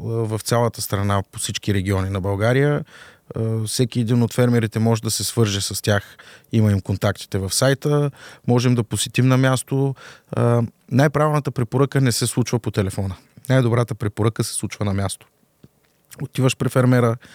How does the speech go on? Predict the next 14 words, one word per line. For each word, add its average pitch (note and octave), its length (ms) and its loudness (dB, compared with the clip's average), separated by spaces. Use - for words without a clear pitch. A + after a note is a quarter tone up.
качвате A#2+ 380 0
се B2 180 -2
на A#2+ 120 2
пикапа A#2 460 0
му, A#2 200 0
обикаляте A2+ 540 0
поле A2+ 280 2
по A2 140 -6
поле. A2+ 400 2
Дори B2+ 200 4
за B2+ 120 0
всяко C3+ 360 0
отделно B2+ 400 2
поле, A#2 420 0